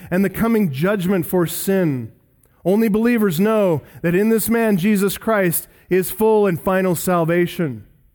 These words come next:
The herdsman could explain some of this on some level, but it was Jesus' disciples who took all these people the rest of the way. They, along with Jesus there,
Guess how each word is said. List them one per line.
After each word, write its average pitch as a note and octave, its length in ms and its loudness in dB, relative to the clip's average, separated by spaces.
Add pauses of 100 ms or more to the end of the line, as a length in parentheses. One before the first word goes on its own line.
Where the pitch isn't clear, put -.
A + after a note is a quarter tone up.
(2750)
The - 80 -16
herdsman D3 540 -4
could D3 180 -4
explain C#3+ 920 -4
some F3+ 180 -2
of D3+ 60 -2
this D3 160 -4
on C3+ 180 -4
some F#3 240 -4
level, D3 320 -6 (1120)
but - 80 -12
it C3 60 -10
was B2+ 80 -12
Jesus' E3 400 -2
disciples C#3+ 680 -4
who C#3+ 140 -4
took D#3+ 420 -6 (680)
all D#3 160 0
these D3+ 220 0
people C#3+ 260 -4
the C#3 120 -4
rest C3+ 340 -6
of C3 60 -8
the B2+ 100 -8
way. A2+ 300 -12 (1500)
They, F#3 520 0 (100)
along D3 300 -2
with D#3 160 0
Jesus F#3+ 440 0
there, F3 520 0